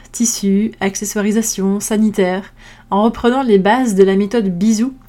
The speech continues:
que j'ai déjà évoquée dans un post sur Instagram. Pour rappel, le B concerne le besoin,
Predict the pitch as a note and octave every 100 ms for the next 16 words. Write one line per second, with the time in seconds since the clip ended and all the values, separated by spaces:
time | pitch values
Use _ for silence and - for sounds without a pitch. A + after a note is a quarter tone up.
0 | - - G3 G3 A3 B3 A3+ G#3 D4 A3+
1 | G3+ G3+ A#3 A#3+ - - F#3 F#3 G3 G3
2 | G3 G3+ - - - - - - - -
3 | G#3+ F#3 B3 A#3+ A3+ D4+ F#3 - - -
4 | - - - G#3 F3+ G#3 C4+ F#4 - -
5 | - - - - F#3+ - G#3 F#3 E3+ G#3
6 | G3+ C4+